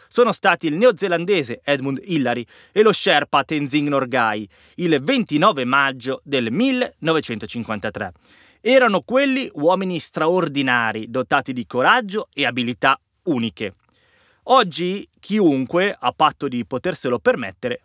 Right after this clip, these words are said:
può raggiungere l'Everest. Basta prendere degli aerei che portano direttamente ai campi base, ai piedi della montagna, e da lì, con sherpa e portatori vari, si può raggiungere la vetta.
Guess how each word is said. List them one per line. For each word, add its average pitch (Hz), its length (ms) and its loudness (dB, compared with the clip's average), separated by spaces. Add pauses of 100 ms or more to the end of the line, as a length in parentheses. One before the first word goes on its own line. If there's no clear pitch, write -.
può - 140 2
raggiungere 127 580 0
l'Everest. 101 580 -6 (480)
Basta 208 320 2
prendere 165 420 2
degli 127 200 0
aerei 170 440 2
che 143 140 -4
portano 139 480 0
direttamente 160 720 -2
ai 139 80 -2
campi 147 340 0
base, 143 520 2
ai 120 180 -4
piedi 135 180 -4
della 127 220 0
montagna, 170 580 0 (260)
e 202 140 0
da 190 120 4
lì, 220 320 -4
con 113 220 -4
sherpa 131 600 -2
e 127 100 -8
portatori 139 540 -2
vari, 110 340 -2
si - 160 -8
può 131 160 -2
raggiungere 117 580 -2
la 110 120 -2
vetta. 98 400 -10